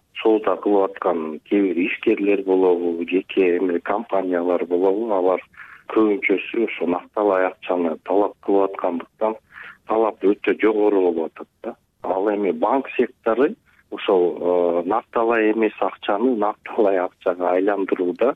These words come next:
ортодо, э, кыйынчылыктар жаралууда да. Анткени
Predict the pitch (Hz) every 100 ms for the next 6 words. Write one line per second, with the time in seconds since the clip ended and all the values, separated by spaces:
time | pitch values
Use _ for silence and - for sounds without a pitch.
0 | - 101 - 98 92 104 104 101 - -
1 | 85 80 - 110 107 98 101 98 - -
2 | 82 87 92 98 87 85 82 - - 123
3 | - _ - _ 92 90 104